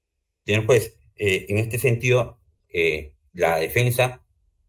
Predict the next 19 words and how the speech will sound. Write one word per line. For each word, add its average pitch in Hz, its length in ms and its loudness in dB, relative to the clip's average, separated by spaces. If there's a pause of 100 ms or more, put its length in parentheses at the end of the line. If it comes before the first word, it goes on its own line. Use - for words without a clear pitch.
(340)
la 90 160 0
ha 101 60 0
solicitado 110 600 2
inclusive 104 480 -2
a 92 60 2
la, 80 140 -2
a 82 180 -8
la 78 260 -4
fiscalía 113 640 -2 (1300)
que, 80 460 0 (1800)
que 135 140 4
no 170 140 2
permita 175 640 2 (300)
este 127 220 0
tipo 135 260 2
de 135 40 6
situaciones, 104 760 -4 (560)
porque 101 240 -2
este 127 160 0